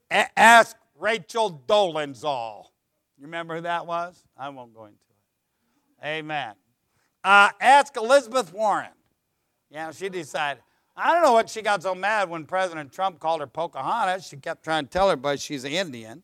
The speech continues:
Yeah, she is white as I am, but she tried to tell people she's Indian. Listen, she had her D N A, and she couldn't change it, neither could Michael Jackson or Rachel, Rachel, uh, Dolezal. Amen?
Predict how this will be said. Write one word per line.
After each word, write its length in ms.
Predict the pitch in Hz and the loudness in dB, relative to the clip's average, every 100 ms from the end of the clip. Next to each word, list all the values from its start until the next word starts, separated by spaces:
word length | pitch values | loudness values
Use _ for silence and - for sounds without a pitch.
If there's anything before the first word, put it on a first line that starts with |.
| _ _ _ _ _ _ - | _ _ _ _ _ _ -6
Yeah, 180 | 156 170 | -4 -4
she 160 | - | -2
is 200 | 190 - | -4 -2
white 240 | 160 180 170 | 0 2 2
as 160 | 165 | -2
I 240 | 170 190 147 | -2 -4 -4
am, 220 | 131 139 | -6 -8
but 160 | 131 120 | -10 -10
she 160 | 151 | -14
tried 420 | 135 127 170 165 | -14 -6 -4 -4
to 80 | 135 | -6
tell 300 | 123 185 180 | -4 0 2
people 260 | 127 135 120 | 0 -6 -10
she's 300 | 101 135 113 | -10 -12 -10
Indian. 340 | 147 160 - _ - - - | -10 -12 -16 _ -20 -20 -2
Listen, 400 | 226 240 - 139 - _ | 4 6 4 -6 -12 _
she 240 | - 262 | -10 0
had 220 | 247 220 | 4 6
her 100 | 208 | 4
D 260 | 190 208 208 | 0 -2 -2
N 140 | 196 | 0
A, 240 | 165 190 208 | -2 -2 0
and 180 | 175 151 | -2 -4
she 220 | 202 202 | -8 -6
couldn't 320 | - 185 156 | 0 0 0
change 380 | - 165 160 147 | -8 -6 -4 -2
it, 180 | 220 175 | -4 -2
neither 300 | 175 196 196 | -4 -2 -2
could 140 | 156 | -4
Michael 380 | 156 175 170 147 | 0 0 0 -4
Jackson 520 | 131 175 165 - 202 | -2 0 0 -2 -4
or 80 | 175 | -2
Rachel, 560 | 160 190 156 160 151 - _ _ - | 0 0 -2 -6 -8 -10 _ _ -4
Rachel, 640 | 170 190 156 - 151 127 _ _ _ | 2 2 0 0 0 0 _ _ _
uh, 260 | 156 151 143 | 2 2 2
Dolezal. 960 | 120 202 202 156 135 147 135 127 175 - _ _ _ _ _ _ - | 2 4 6 4 -2 0 2 2 -2 -8 _ _ _ _ _ _ -8
Amen? 560 | 170 165 170 175 196 | -6 -2 0 0 0